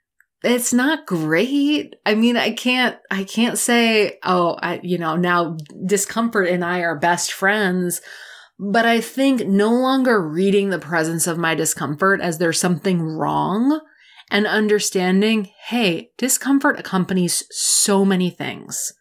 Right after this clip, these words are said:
You know, this process of putting my book Needy out into the world was hands down the most uncomfortable process of my life.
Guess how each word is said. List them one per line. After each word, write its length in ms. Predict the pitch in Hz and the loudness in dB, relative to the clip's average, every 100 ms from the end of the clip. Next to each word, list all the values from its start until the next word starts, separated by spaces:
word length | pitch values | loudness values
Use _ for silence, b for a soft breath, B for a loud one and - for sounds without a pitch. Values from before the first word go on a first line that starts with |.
| B B B B B | B B B B B
You 100 | 208 | 2
know, 160 | 190 | 2
this 180 | 190 226 | 2 0
process 520 | - 190 185 196 185 | 0 0 2 0 0
of 320 | - 175 156 | -2 -4 -6
putting 400 | - 180 170 170 | -6 -2 0 0
my 180 | 175 170 | -2 -2
book 380 | 151 170 170 - | -2 -4 -4 -6
Needy 380 | 170 170 170 170 | -6 -4 -2 0
out 200 | 160 - | -2 -4
into 160 | - | -6
the 100 | 175 | -4
world 400 | 156 170 160 180 180 | -4 -2 0 -2 -2
was 260 | 180 175 | -2 -2
hands 420 | 175 - 202 214 190 | -4 -2 0 0 -2
down 440 | 175 170 180 185 | -6 -2 -2 -2
the 160 | 185 175 | -2 -2
most 400 | 165 175 180 - | 0 0 0 -2
uncomfortable 640 | 180 156 156 147 160 165 160 | -4 -4 -6 -6 -6 -4 -4
process 440 | - 151 - 156 | -2 -2 -2 -6
of 200 | - 147 | -6 -8
my 200 | 147 123 | -6 -6
life. 580 | 117 127 143 269 277 - | -4 -4 0 -2 -2 -14